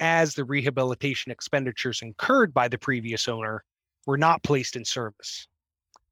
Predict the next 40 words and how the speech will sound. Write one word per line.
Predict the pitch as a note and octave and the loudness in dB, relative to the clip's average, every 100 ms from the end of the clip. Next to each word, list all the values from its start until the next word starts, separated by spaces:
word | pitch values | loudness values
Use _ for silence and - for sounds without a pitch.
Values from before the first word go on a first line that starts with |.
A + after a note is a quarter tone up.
| - | -2
Uh, | C3 B2+ B2+ C3+ | 2 2 0 2
as | C#3+ C#3+ C3+ | 2 4 2
you | D3 C#3+ | 2 4
and | C#3 C3 | 2 2
Roy | C3 C3+ | 0 0
discussed | B2 - A#3 - C#3 | -2 2 4 4 0
last | A2 G#2+ - | -4 -6 -8
week, | A2+ A2+ - - _ _ - | -8 -8 -8 -18 _ _ -4
the | C3+ | 0
costs | - E3+ - | 6 6 6
must | D#3 - | -2 -2
still | - F3+ D#3+ | 2 4 4
meet | D#3+ E3 | 2 0
the | - | 0
measuring | C3+ D3 E3 F3 | 2 2 2 -2
period | - G3+ G#3 G3+ | 2 2 2 0
rules | G#3+ G#3+ A#3 - - D#3+ | 0 -2 -2 -6 -6 -4
and | |
are | D3 C#3 | 0 -2
included | B2+ - F3 E3+ D3+ | -2 2 4 4 2
in | D3 | -2
the | C#3 | -4
substantial | - C#3+ - D#3+ D3+ - C3+ | -4 -6 -2 0 0 0 -2
rehabilitation | C3+ C3 B2+ A#2 C3+ B2+ B2 | 0 0 -2 0 -2 -2 -4
computation. | B2 A#2+ A2 - C3+ - - _ _ _ _ _ _ _ _ - | -2 -4 -2 0 0 0 -6 _ _ _ _ _ _ _ _ -6
But | C#3 | 0
in | D3 | 2
general, | C#3 F#3 E3+ C#3 B2+ - | 6 6 6 4 2 -2
the | C3+ | 2
buyer | C#3 E3+ E3+ | 6 8 8
shall | D3+ D3+ | 6 2
be | C3 B2+ | -2 -4
treated | - F#3 C#3+ C3 | -4 -2 -2 -2
as | B2+ | -4
having | - D3+ D3 C#3 B2 A#2+ _ - | 0 2 2 -2 -6 -12 _ -10
incurred | - G#3+ F#3 | 0 4 4
the | C3+ | 2
Q | - D#3 B2+ | -2 0 2
R | B2 A#2+ | 0 -2
Es | A#2+ A#2+ - | -6 -8 -8